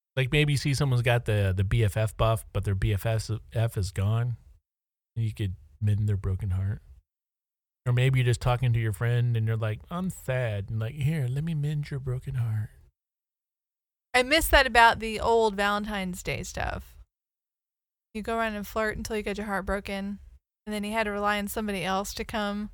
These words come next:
Speaker 1: Oh, yeah.
Speaker 2: Yeah, fix it.
Speaker 1: Yeah.
Speaker 2: Yeah.
Speaker 1: Yeah, that was a long <laughs> time ago.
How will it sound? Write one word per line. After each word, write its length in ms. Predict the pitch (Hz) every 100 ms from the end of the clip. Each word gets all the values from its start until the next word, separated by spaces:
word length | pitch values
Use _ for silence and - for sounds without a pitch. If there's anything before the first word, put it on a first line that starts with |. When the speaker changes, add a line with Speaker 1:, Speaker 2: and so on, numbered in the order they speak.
| - - _ _ _ _ _ -
Speaker 1:
Oh, 100 | 240
yeah. 480 | 254 277 311 285 110
Speaker 2:
Yeah, 260 | 101 95
fix 280 | 92 92 -
it. 180 | 240 214 165
Speaker 1:
Yeah. 360 | 208 113 92
Speaker 2:
Yeah. 260 | 226 220 226 - -
Speaker 1:
Yeah, 400 | 135 139 87 85 95
that 60 |
was 140 | 156 120
a 20 |
long 180 | 110 113
<laughs> 0 |
time 240 | 160 139
ago. 380 | 131 90 143